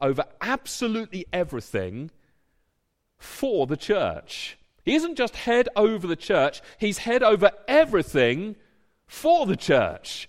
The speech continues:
God set up creation so he could have a people. It's all for the church. As the Message version of this verse puts it, the church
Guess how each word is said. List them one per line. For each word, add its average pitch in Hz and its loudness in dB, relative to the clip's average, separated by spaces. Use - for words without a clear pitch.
God 294 4
set 294 4
up 269 2
creation 247 0
so 233 0
he 254 2
could 233 4
have 254 0
a 208 2
people. 196 0
It's 226 -2
all 302 6
for 196 -8
the 208 2
church. - -6
As 143 -14
the 160 -10
Message 185 -4
version 165 -6
of 104 -12
this 123 -8
verse - -8
puts - -10
it, - -12
the 123 -10
church - -6